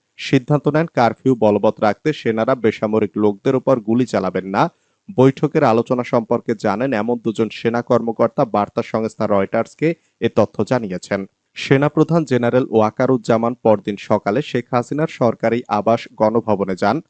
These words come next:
প্রধানমন্ত্রীকে তিনি জানান, তিনি দেশ জুড়ে যে কারফিউ ডেকেছেন, তা বাস্তবায়নে তার সেনারা অপারগ। বিষয়টি সম্পর্কে ব্রিফ করা হয়েছে, এমন একজন ভারতীয় কর্মকর্তা এ তথ্য জানিয়েছেন। ওই ভারতীয় কর্মকর্তা বলেন, বার্তাটি পরিষ্কার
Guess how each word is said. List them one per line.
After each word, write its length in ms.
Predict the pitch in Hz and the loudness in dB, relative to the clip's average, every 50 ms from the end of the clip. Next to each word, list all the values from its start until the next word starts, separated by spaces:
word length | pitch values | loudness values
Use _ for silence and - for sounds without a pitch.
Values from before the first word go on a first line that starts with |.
| _ _ _ _ _ - | _ _ _ _ _ 2
প্রধানমন্ত্রীকে 640 | 139 135 139 147 151 151 147 151 - - 143 160 156 | 4 4 4 2 2 2 0 0 0 -2 -2 -2 -2
তিনি 260 | - 143 127 131 123 | -2 -2 -2 -2 0
জানান, 320 | 110 120 117 127 143 156 | 2 2 2 0 0 -2
তিনি 220 | - 139 123 123 113 | -4 -4 -4 -4 -2
দেশ 280 | 98 117 113 107 - - | 0 0 0 0 0 -2
জুড়ে 180 | - 123 135 139 | 0 0 0 0
যে 120 | 123 123 | 0 -2
কারফিউ 420 | - - 110 104 - - - 107 95 | 0 0 0 0 0 0 -2 -2 -2
ডেকেছেন, 480 | 92 104 92 - 104 - - 151 151 | -2 -2 -2 -4 -6 -6 -4 -6 -4
তা 140 | - - 110 | -2 -2 -2
বাস্তবায়নে 640 | 98 101 101 185 - _ - 110 117 113 113 131 160 | 0 0 -2 -2 -2 _ -2 0 2 2 2 2 0
তার 160 | - - 110 - | 0 -2 -2 -2
সেনারা 460 | - - - 101 104 101 101 107 - - | -4 -6 -6 -4 -2 -2 -2 -2 -2 0
অপারগ। 440 | 104 98 - 101 98 110 131 170 175 _ _ _ _ _ _ _ _ | -2 0 0 0 2 2 2 2 0 _ _ _ _ _ _ _ _
বিষয়টি 400 | 113 127 127 - 156 147 165 156 | -4 -2 0 2 2 0 2 0
সম্পর্কে 500 | - 160 143 139 - 143 - - 147 127 | 0 0 2 2 2 0 0 2 0 -2
ব্রিফ 320 | 98 - 117 131 131 - _ | -2 0 0 0 0 0 _
করা 220 | - 104 98 92 - | 0 0 0 0 0
হয়েছে, 380 | 107 101 98 - - - 117 - - | 0 0 0 0 0 0 0 0 0
এমন 240 | 113 120 127 131 | 0 0 0 -2
একজন 300 | 135 131 - - 131 120 - | -2 -2 -2 -2 -4 -4 -2
ভারতীয় 380 | 98 110 110 110 - - 113 104 | -2 -2 -2 0 0 0 -2 0
কর্মকর্তা 800 | - - 107 104 113 120 - - 135 127 - - 151 160 180 - _ _ _ _ _ _ _ | 0 0 0 0 -2 -4 -2 0 0 0 2 2 0 0 0 0 _ _ _ _ _ _ _
এ 80 | - 117 - - | -2 -2 2 2
তথ্য 320 | 127 123 - - - 98 | 0 0 0 -2 -6 -2
জানিয়েছেন। 580 | - 104 92 95 95 92 85 - - 104 98 - - _ _ _ _ - | -2 -2 -2 -2 -4 -6 -6 -4 -4 -4 -4 -6 -10 _ _ _ _ 0
ওই 100 | 120 113 | 0 0
ভারতীয় 460 | 107 - 120 120 135 135 - 165 160 | 2 0 2 2 2 2 2 0 0
কর্মকর্তা 600 | 156 - 120 110 107 107 - - 101 - - 98 | 2 4 2 2 2 0 -2 -2 -2 0 -2 -2
বলেন, 340 | 92 98 95 101 127 147 135 - | 0 0 0 0 0 0 0 0
বার্তাটি 420 | 113 113 117 - - 139 135 143 | 0 0 2 0 -2 -2 -2 -4
পরিষ্কার 520 | - _ 127 117 123 110 - - - 104 | -2 _ 2 2 2 2 0 -2 -2 -2